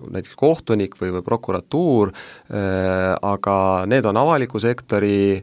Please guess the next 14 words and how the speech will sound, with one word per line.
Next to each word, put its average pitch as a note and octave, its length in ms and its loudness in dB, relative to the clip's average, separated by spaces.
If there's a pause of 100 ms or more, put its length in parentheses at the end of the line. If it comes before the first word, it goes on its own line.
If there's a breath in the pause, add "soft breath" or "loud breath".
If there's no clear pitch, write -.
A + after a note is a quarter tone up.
(300 soft breath)
äh, F#2+ 240 -4
ametikohad G2 880 -2
ja, G2 160 0 (160)
ja F#2 160 -4
noh, F#2+ 160 -6
siin, G2+ 300 -2 (100)
siin A#2 160 2
me G#2 120 4
juba F#2+ 180 4 (420 loud breath)
laskume A2+ 380 -2
arutellu G#2 500 0
selle A2+ 380 4
üle, F#2+ 240 2
et, - 100 -12